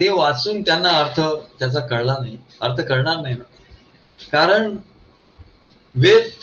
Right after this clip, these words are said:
पुराण, उपनिषदामध्ये त्याच्या फक्त निर्गुण स्वरूपाचं ज्ञान आहे. वेदामध्ये आणि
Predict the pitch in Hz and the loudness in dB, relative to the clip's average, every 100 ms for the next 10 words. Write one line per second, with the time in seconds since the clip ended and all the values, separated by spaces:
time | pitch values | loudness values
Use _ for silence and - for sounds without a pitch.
0 | - 156 185 208 180 185 185 202 196 196 | -4 2 2 2 0 0 0 0 2 2
1 | 185 165 180 202 214 214 156 156 190 185 | 2 2 2 2 0 0 -2 0 -2 -2
2 | 180 180 165 - _ _ - 143 175 190 | -4 -6 -6 -12 _ _ -4 2 4 4
3 | 226 214 190 190 196 190 180 165 139 135 | 0 0 0 2 2 0 -2 -2 0 0
4 | 156 175 190 185 185 175 175 190 190 | 2 2 0 0 2 2 0 0 -4